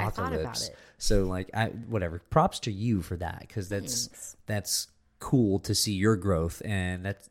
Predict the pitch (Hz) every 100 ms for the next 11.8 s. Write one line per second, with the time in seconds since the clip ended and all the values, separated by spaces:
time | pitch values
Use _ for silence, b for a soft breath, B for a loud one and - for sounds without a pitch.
0 | - 196 131 120 113 95 82 87 90 92
1 | 90 - 87 - 90 - 92 104 - 101
2 | 90 107 - 87 - 95 98 98 95 -
3 | - 78 92 92 101 110 95 - 87 95
4 | - B B B B - 104 98 95 -
5 | b b b _ _ _ - 110 - -
6 | 120 127 135 - 113 110 113 123 143 -
7 | - - 98 95 - - _ _ _ 120
8 | 120 120 - 113 104 92 104 101 - 95
9 | 92 95 _ - 101 120 90 82 90 -
10 | 101 110 135 123 113 107 107 107 104 104
11 | 101 98 - 165 202 117 85